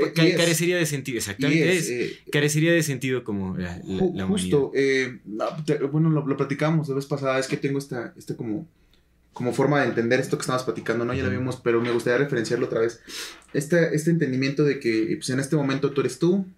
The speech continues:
Speaker 1: y yo soy yo, ¿no? Ya lo
Speaker 2: Ujú.
Speaker 1: habíamos platicado muchas veces. Eh, tú eres tú, pues, porque eres tu persona, ¿no?
Speaker 2: Ujú.
Speaker 1: Y yo soy yo porque soy mi persona.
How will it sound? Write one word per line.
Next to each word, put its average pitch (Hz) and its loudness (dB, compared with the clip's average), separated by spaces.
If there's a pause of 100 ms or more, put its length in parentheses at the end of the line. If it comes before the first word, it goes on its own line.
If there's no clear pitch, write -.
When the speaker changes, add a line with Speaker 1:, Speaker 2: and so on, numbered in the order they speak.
(140)
Speaker 1:
y 127 -10
yo 127 0
soy 120 0
yo, 156 2
¿no? 131 -4
Ya 147 0
lo 143 2
Speaker 2:
Ujú. 95 2
Speaker 1:
habíamos 131 0
platicado 120 0
muchas 131 -4
veces. 135 -4 (500)
Eh, 117 4
tú 120 4
eres 117 0
tú, 151 0
pues, 151 -2
porque 120 0
eres 123 0
tu - -6
persona, 139 0
¿no? 131 -6
Speaker 2:
Ujú. 104 -2
Speaker 1:
Y 107 -4
yo 123 0
soy 127 0
yo 123 -2
porque - -8
soy 127 -2
mi 127 -4
persona. 123 -4